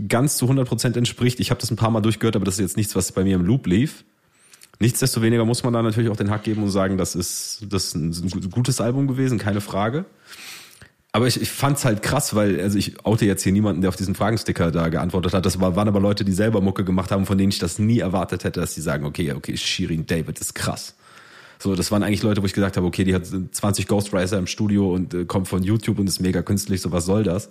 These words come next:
Ähm, aber das, ich fand's ganz interessant zu sehen, wie sich dann einfach offensichtlich so diese, äh, die Rezeption so in der Öffentlichkeit da irgendwie so gewandelt hat.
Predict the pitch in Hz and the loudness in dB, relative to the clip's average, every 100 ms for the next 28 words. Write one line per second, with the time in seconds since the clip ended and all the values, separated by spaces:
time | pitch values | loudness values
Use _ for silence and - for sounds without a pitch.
0 | - - - - - - _ _ 101 104 | -18 -20 -20 -20 -20 -20 _ _ 2 4
1 | 101 - - - - 101 101 - - 107 | 2 -2 -16 -8 0 2 4 0 -2 0
2 | 120 - 107 110 101 107 101 101 107 101 | 0 2 0 0 0 0 0 2 4 4
3 | 98 - 95 101 101 - 95 104 98 101 | 2 2 0 2 0 0 0 0 -2 -2
4 | 101 95 90 90 82 80 80 - - - | -2 0 0 0 0 0 -2 -6 -14 -20
5 | - - - - 95 110 101 101 110 113 | -20 -20 -20 -6 -2 0 0 0 2 2
6 | 107 95 101 - 90 92 82 87 69 90 | 2 2 2 0 0 0 0 0 0 0
7 | 85 82 80 82 82 76 76 | 0 0 0 0 0 -2 -4